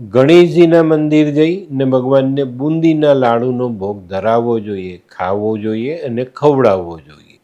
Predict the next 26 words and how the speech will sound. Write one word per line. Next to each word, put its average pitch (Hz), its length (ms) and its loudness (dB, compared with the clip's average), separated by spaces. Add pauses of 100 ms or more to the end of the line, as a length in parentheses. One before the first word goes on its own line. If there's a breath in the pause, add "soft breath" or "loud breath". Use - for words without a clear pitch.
શું 185 400 -6
નથી 160 440 0
કરવાનું? 107 480 -6
મિત્રો, 131 240 -4
આપણી 120 200 -4
પોતાની 135 720 -4
સાથે 120 400 -6
કામ 127 420 -6
કરતા 117 480 -6
સહકર્મીનું 120 1000 -2 (100)
અપમાન 113 580 -6 (400 soft breath)
કરવું 104 480 -6
નહીં. 113 240 -6 (120)
મિથુન, 131 340 0
મિથુન 127 420 -2
રાશિવાળાએ 135 720 4
આજે 127 320 0
શું 131 220 -6
કરવું? 98 240 -6
મિથુન 131 360 -6
રાશિવાળાએ 135 680 0 (120)
આજનું 127 600 -4
કામ 135 300 -2 (360 soft breath)
આજે 110 380 -4
પૂરું 139 640 -4
કરવું. 78 380 -10